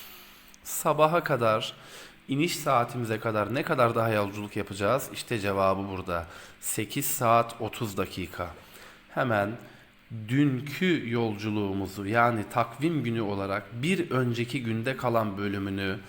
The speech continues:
ekleyelim şuraya. İki saat on beş dakika daha ekleyelim ve beş,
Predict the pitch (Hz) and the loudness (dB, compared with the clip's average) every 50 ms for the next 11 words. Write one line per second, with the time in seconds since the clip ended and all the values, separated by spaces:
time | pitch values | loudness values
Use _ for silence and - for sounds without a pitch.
0 | - - - - - - - - - 147 147 - - 127 120 110 107 104 104 104 | -18 -20 -20 -20 -20 -20 -12 -6 -4 -4 -4 -4 -2 0 0 0 0 0 -2 -4
1 | - - 110 101 95 90 90 87 87 90 107 - - - - - - - - - | -6 -6 -4 -4 -2 0 2 2 2 2 0 -4 -10 -16 -20 -20 -20 -20 -20 -20
2 | - - - - - - _ _ _ - - - - - - 113 - - - 113 | -20 -20 -20 -20 -20 -20 _ _ _ -20 -18 -18 -16 -12 -10 -8 -6 -2 0 2
3 | 104 101 101 101 101 - - - - - - 113 113 110 98 101 98 98 95 - | 2 4 2 2 -2 -6 -14 -16 -20 -8 -4 -4 -2 -2 -2 -4 -4 -4 -4 -6
4 | - - 107 95 - - - 95 92 92 90 87 92 87 - - 101 101 - - | -8 -10 -10 -10 -10 -10 -8 -6 -4 -4 -4 -4 -6 -6 -6 -4 -6 -6 -6 -6
5 | 104 101 98 98 98 98 98 98 98 98 101 101 - - - - - 98 95 101 | -4 -2 -2 -2 -2 -2 -2 -2 -2 -4 -6 -6 -6 -8 -8 -8 -10 -10 -4 0
6 | 113 120 113 107 101 107 117 - - - - - - - - - - - - - | 2 4 4 4 4 2 0 -6 -12 -18 -20 -20 -20 -20 -20 -20 -20 -20 -20 -20
7 | _ - 113 110 110 110 110 110 110 - - - - - - | _ -10 -4 0 2 2 2 2 2 0 -2 -2 -4 -8 -12